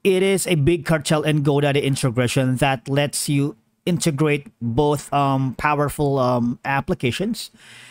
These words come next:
Now, design automation that extracts, transforms, and loads data between your apps and services.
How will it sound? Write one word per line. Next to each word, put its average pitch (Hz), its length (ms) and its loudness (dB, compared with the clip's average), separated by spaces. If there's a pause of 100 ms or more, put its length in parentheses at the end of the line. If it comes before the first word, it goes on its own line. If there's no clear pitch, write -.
(100)
Now, 147 480 2
design 143 440 0
automation 139 560 0
that 127 220 0
extracts, 135 600 -4
transforms, 131 760 -2
and 131 280 0
loads 135 260 0
data 135 320 0
between 131 400 -2
your 107 120 0
apps 127 380 -4
and 135 200 0
services. 113 640 -4